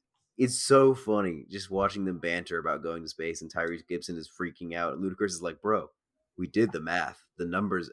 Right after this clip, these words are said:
add up. It's fine. Like, we're gonna be fine. The, the numbers say it's all good. Like, let's just do it. Let's go." It's so ridiculous. And then the three guys who helped them get into space are three of the guys from Tokyo Drift,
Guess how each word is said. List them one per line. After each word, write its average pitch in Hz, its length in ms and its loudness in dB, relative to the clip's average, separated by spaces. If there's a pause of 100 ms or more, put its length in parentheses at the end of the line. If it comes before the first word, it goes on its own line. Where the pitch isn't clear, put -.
add 90 180 2
up. 98 200 0
It's - 160 -4
fine. 98 480 -2 (440)
Like, - 140 -20 (180)
we're 85 140 -2
gonna 107 220 4
be 95 100 0
fine. 92 560 -2 (580)
The, 95 100 0
the 98 200 -2
numbers 101 560 2
say 107 280 4
it's 98 120 -2
all 98 200 2
good. 101 360 4
Like, 78 220 -10
let's 80 140 -10
just - 280 -10
do 90 220 4
it. 64 180 -8 (640)
Let's 87 160 -8
go." 90 640 4 (340)
It's - 180 -2
so 78 1200 0
ridiculous. 71 540 -12 (500)
And 101 140 0
then 98 240 2
the 87 60 -10
three 117 280 0
guys 98 280 4
who 101 60 -12
helped 92 160 -4
them 87 100 -6
get 87 160 -2
into 90 140 -6
space 92 320 -4
are 87 100 -6
three 90 220 -2
of 82 60 -4
the 87 80 -6
guys 85 360 -2
from 80 420 -6
Tokyo 87 440 -2
Drift, 87 440 -4